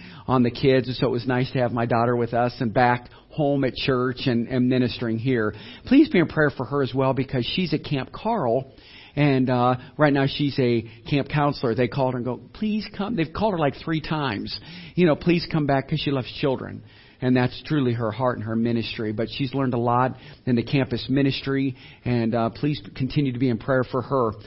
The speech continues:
But I'm just gonna pause before we get into this message this morning and pray for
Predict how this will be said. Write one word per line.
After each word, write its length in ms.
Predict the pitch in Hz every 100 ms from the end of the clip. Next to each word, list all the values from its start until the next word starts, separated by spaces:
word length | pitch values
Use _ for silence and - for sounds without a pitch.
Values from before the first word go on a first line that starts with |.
| - -
But 80 | 180
I'm 140 | 196
just 160 | 165 160
gonna 160 | 160 -
pause 340 | 135 127 127
before 300 | 131 - 135
we 80 | 135
get 160 | 143
into 120 | 143 123
this 160 | 117
message 380 | 131 120 123 107
this 200 | 127 -
morning 420 | 143 120 107 98 101 - - _ _ _ _ _ - - - -
and 100 | 107
pray 220 | 127 127
for 460 | - 127 117 120